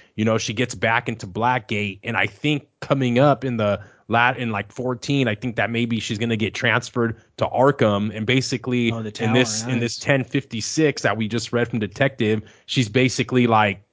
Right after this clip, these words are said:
Speaker 1: gets out of Arkham, right? And, like, co-, or, like, gets
Speaker 2: Mm-hmm.
Speaker 1: back in Arkham, comes to, like, I don't know if it's supposed to be a tie-in, if I'm overthinking it, but,
Speaker 2: Mm-hmm.
Speaker 1: um, it seems
Speaker 2: Mm-hmm.
Speaker 1: pro-, it, I kinda read both of 'em on back-to-back days, so it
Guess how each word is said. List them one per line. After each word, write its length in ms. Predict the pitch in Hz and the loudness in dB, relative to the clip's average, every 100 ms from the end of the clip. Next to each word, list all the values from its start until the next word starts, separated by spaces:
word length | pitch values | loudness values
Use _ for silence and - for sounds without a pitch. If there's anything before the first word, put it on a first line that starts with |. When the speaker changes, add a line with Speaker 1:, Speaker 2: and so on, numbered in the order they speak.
| - | -2
Speaker 1:
gets 180 | 120 123 | 2 4
out 200 | 135 127 | 6 6
of 100 | 104 | 4
Arkham, 440 | 107 110 113 101 | 4 4 2 4
right? 380 | 101 113 120 113 | 4 4 4 0
And, 140 | 107 | -2
like, 220 | 98 95 | -2 -4
co-, 100 | - | -6
or, 220 | 120 104 101 | -4 -4 -2
like, 180 | 92 | -2
gets 160 | 123 139 | -2 -2
Speaker 2:
Mm-hmm. 60 | 123 | 2
Speaker 1:
back 260 | 113 - | 0 2
in 100 | 117 | 0
Arkham, 380 | 113 120 123 113 | 2 2 0 0
comes 180 | 117 104 | -2 -2
to, 60 | 117 | -2
like, 220 | 110 - - - | -2 -4 -14 -2
I 80 | 175 | 4
don't 140 | 190 | 6
know 140 | 185 185 | 6 4
if 120 | 180 | 4
it's 100 | 147 | 0
supposed 200 | 165 - | 2 0
to 60 | 147 | 2
be 120 | 139 | 2
a 40 | |
tie-in, 440 | - 123 156 165 156 | 4 4 6 6 4
if 100 | 131 | 4
I'm 120 | 120 | 4
overthinking 640 | 143 120 - 143 156 175 | 4 4 2 0 2 0
it, 240 | 185 190 - _ - | 0 -2 -8 _ 0
but, 240 | 123 120 | 2 4
Speaker 2:
Mm-hmm. 140 | 139 135 | 4 2
Speaker 1:
um, 500 | 110 101 95 92 - | 2 -2 -8 -14 -18
it 120 | - | -16
seems 200 | - 175 | -4 -2
Speaker 2:
Mm-hmm. 80 | 135 | 2
Speaker 1:
pro-, 480 | 170 143 135 143 131 | 0 0 -8 -8 -12
it, 140 | 127 120 | -14 -6
I 100 | - | -2
kinda 300 | 135 160 143 | 0 -2 -4
read 240 | 120 139 101 | -4 -6 -4
both 240 | 120 139 | -8 -6
of 100 | 139 | -4
'em 160 | 139 127 | -4 -6
on 140 | 95 | -6
back-to-back 640 | 110 120 - 113 120 117 | -4 -4 -6 -4 -4 -4
days, 260 | 120 127 131 | -4 -4 -4
so 140 | 135 | -4
it 100 | 120 | -6